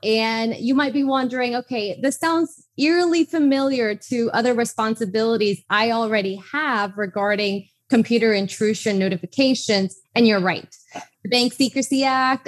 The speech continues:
and the guidelines about computer intrusion, they already require you to notify your banking providers or your, I'm sorry, your primary regulators of these types of issues.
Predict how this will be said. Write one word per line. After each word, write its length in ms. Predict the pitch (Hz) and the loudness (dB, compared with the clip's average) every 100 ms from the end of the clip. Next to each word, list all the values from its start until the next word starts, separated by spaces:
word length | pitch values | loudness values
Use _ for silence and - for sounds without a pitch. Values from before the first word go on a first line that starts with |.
| - | -4
and 400 | 220 214 214 - | -2 0 -2 -6
the 220 | 190 220 | -4 -2
guidelines 800 | 190 226 233 247 247 240 233 233 | 0 0 0 -2 -2 -2 -2 -4
about 240 | 208 202 196 | -4 -4 -4
computer 540 | 202 202 - 233 226 | -8 -6 -4 0 0
intrusion, 720 | 214 208 - 233 - 220 214 | 0 -4 -4 -4 -2 -2 0
they 160 | 233 285 | 2 2
already 480 | 285 269 247 240 220 | 2 0 0 0 -2
require 640 | 190 _ 214 220 226 220 | -4 _ -2 0 0 -2
you 340 | 190 202 196 190 _ _ _ _ - 254 | -2 -6 -6 -14 _ _ _ _ -4 2
to 180 | 233 | 4
notify 640 | 220 214 220 - 208 196 196 | 4 4 2 0 -4 -2 -2
your 240 | 190 190 | -2 -4
banking 400 | 175 196 185 196 | -2 -4 -4 -6
providers 600 | 180 180 180 185 190 - | -6 -4 -2 -2 -4 -4
or 80 | 180 | -4
your, 260 | 175 175 170 | -2 0 0
I'm 140 | 175 | 0
sorry, 180 | 185 170 | 0 -2
your 160 | 170 - | -2 -2
primary 400 | 220 226 202 185 | 0 0 0 0
regulators 800 | 226 269 269 214 185 180 185 - - | 0 2 2 2 0 -2 -4 -6 -4
of 180 | 202 | -2
these 200 | 202 196 | 0 -2
types 300 | - 202 180 | -2 -4 -2
of 100 | 185 - | -6 -2
issues. 640 | 294 - - 190 214 - | -2 -2 -2 0 -2 -6